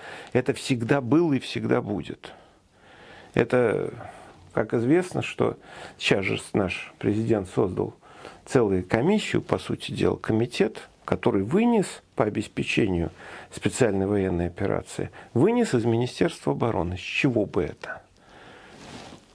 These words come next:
Для того, чтобы контролировать интендантскую службу, то есть снабжение армии. Это обычное дело. Это было всегда, и в русско-японскую войну, и в Первую мировую, и во Вторую мировую. Вынуждены были решать проблемы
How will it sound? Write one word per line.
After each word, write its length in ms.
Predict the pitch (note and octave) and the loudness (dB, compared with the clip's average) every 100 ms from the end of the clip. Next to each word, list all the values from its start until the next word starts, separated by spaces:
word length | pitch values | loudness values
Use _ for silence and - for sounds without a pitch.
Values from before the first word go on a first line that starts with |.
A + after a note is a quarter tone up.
| - | -6
Для 180 | - G2 | 0 2
того, 280 | G2 A#2 A3 | 4 4 2
чтобы 500 | A3 A3+ E3 D#3+ D3 | 2 2 4 2 2
контролировать 640 | - A#2 A2 B2+ A3 A3 - | 0 0 2 2 2 0 0
интендантскую 640 | G2 A2 G#2 D3+ - B2 | -2 0 0 0 -2 -6
службу, 380 | - A2+ G#2 A#2 | -2 -2 -2 0
то 120 | A#2+ | 0
есть 120 | G2+ | 2
снабжение 500 | A2 G#2+ B2 G3+ E3+ | 0 -2 0 0 0
армии. 400 | - - - - - _ - | -4 -6 -10 -18 -20 _ 0
Это 200 | A#3 F#3+ | 2 2
обычное 580 | A#2 F3+ - D3 D#3+ | 2 2 0 2 2
дело. 440 | C3 C3 A2 D2+ - - - - - | 2 2 2 0 -6 -10 -14 -14 0
Это 180 | C3+ E3+ | 2 4
было 260 | C#3+ F3 E3+ | 6 6 4
всегда, 480 | - D#3+ D3 C#3+ A2 | 0 0 2 4 4
и 80 | |
в 60 | G#2 | 2
русско-японскую 920 | C#3+ - - C#3+ B2+ B2 B2+ - B2+ | 0 0 -2 -2 2 0 0 -6 -2
войну, 400 | A2+ A2 A#2 A#2 | 0 0 0 0
и 40 | A2 | -2
в 60 | |
Первую 360 | - C#3 C3+ C3+ | 0 0 2 2
мировую, 500 | C#3 C#3 B2 G#2+ A2+ | 4 2 2 2 2
и 40 | |
во 40 | A2+ | 2
Вторую 460 | - B2+ A2+ B2 | 2 2 4 2
мировую. 560 | G#2+ G#2+ G#2 F#2+ E2+ E2+ - - - - | 2 2 0 0 -4 -4 -10 -18 -16 -2
Вынуждены 640 | B2 E3 C#3+ A2 G#2+ A2+ A2+ | 4 6 6 2 0 2 2
были 220 | A2 G2+ | 2 2
решать 440 | G#2 G#2 G#2+ F#2+ | 0 -2 -4 -4
проблемы 640 | - G2+ G#2+ F3 G#3 G#3+ | -2 -2 2 2 2 -2